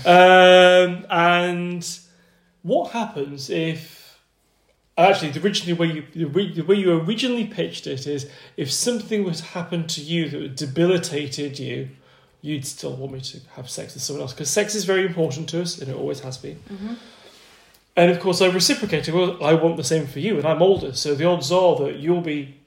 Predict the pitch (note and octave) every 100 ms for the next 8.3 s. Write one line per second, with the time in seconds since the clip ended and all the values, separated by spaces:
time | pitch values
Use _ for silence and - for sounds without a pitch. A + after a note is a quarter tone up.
0 | _ - D#3 C#3 D3+ D3+ - C3+ A#2 D3
1 | D3+ D#3 D3 D3+ G#3 G3 C3 B2+ C3 C3+
2 | B2 B2+ A#2 - C3+ C#3 C3 C3 D3 C#3
3 | C3 D3+ E3+ - - - - - - -
4 | - - D#3+ D#3+ E3 E3+ E3 E3 E3 -
5 | G3 D4+ D4+ A3+ A3 A#3+ A3 G#3 - -
6 | A#3+ F3+ - G3 G3+ - C#3+ D3 C#3+ C3+
7 | G#3+ G#3+ B3 A3+ - G#3 G3+ G3+ G3 G3+
8 | - D3+ C#3